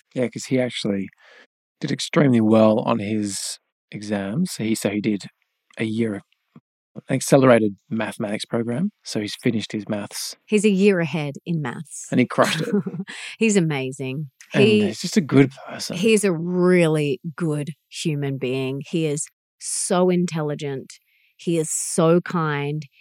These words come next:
Speaker 2: He is the best big brother to Bambi. He loves her so much. It's actually so incredibly sweet seeing them together. It's really beautiful. So I'm proud of him. And I'm proud of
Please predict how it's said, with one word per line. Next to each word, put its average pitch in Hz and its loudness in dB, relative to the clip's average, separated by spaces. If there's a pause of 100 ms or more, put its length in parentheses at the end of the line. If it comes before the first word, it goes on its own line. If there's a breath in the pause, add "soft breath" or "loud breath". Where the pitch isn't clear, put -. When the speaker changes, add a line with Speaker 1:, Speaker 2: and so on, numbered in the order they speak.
Speaker 2:
He 190 2
is 170 0
the 175 2
best 185 0 (160)
big 165 0
brother 147 -4 (100)
to 175 -2
Bambi. 147 -4
He 165 0
loves 165 0
her 214 0 (260 loud breath)
so - -2
much. 156 -4
It's 226 0
actually 220 -2
so 147 -2
incredibly 151 -6
sweet - -10
seeing 113 -8
them 104 -10
together. - -10 (600)
It's 175 -4
really 151 -6
beautiful. 139 -12
So - -4
I'm 180 -2
proud 175 0
of 180 -4
him. 269 -2
And 262 -2 (460)
I'm 247 0
proud 247 0
of 254 -2